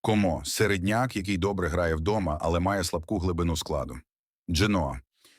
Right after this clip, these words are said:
Команда з вищими амбіціями, бореться за єврокубкову зону, має більш якісну лінію атаки. Ключові фактори. Клас гостей вищий, особливо в нападі. Комо може триматися за рахунок домашньої публіки. Прогноз:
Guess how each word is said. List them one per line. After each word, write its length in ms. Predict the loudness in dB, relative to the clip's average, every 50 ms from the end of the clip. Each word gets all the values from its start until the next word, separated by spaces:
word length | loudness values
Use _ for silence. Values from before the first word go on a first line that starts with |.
| _ _ _ _
Команда 460 | 2 2 4 4 4 4 4 2 2
з 80 | 0 0
вищими 480 | 0 0 0 0 -2 -2 -2 0 0
амбіціями, 720 | 0 0 0 0 0 -2 -2 0 0 0 0 0 -2 -4 -6 -10 _ _ _ -4
бореться 480 | 0 2 2 4 2 2 0 -2 -2 0
за 120 | 0 2
єврокубкову 720 | 2 2 0 0 0 0 -2 -2 -2 -2 -2 0 0 0
зону, 440 | 2 0 0 0 0 -2 -4 -6 -8 -10 -14 _ _ _ _ _
має 260 | 0 2 2 4 2 2
більш 380 | 0 0 0 0 -2 -2 0
якісну 500 | 0 0 0 0 -2 -4 -4 -2 -2 0
лінію 280 | 0 2 2 2 2 0
атаки. 480 | 0 0 -2 -2 -2 -4 -8 -12 -14 -14 -18 _ _ _ _ -20 -14 -2 2
Ключові 420 | 4 4 4 2 2 2 2 2
фактори. 600 | 2 2 0 0 0 -2 -4 -6 -6 -6 -8 -10 -14 _ _ _ _ _
Клас 320 | 0 2 2 4 2 2 0
гостей 440 | 0 0 -2 0 0 0 0 0 2
вищий, 680 | 2 2 2 2 2 0 -2 -2 -2 -2 -2 -4 -6 -10 _
особливо 520 | -4 -2 -2 0 0 2 2 2 2 2
в 80 | 0 0
нападі. 460 | 0 0 -2 -2 -4 -6 -6 -8 -10 -12 -16 _ _ _ _ -20 _ _
Комо 300 | 2 2 4 4 4 4
може 260 | 2 2 2 2 0
триматися 600 | 0 0 0 2 2 2 2 0 0 -2 -4 -2 -2
за 120 | 0 0
рахунок 420 | 0 0 -2 0 0 0 0 0 0
домашньої 500 | 0 0 0 0 -2 -2 -2 -2 -2 -2
публіки. 500 | -2 -4 -4 -4 -6 -6 -6 -8 -10 -12 _ _ _ _ _ _ _ _ _ _ _ _
Прогноз: 720 | 2 2 4 4 4 4 4 4 2 2 0 -4 -8 -12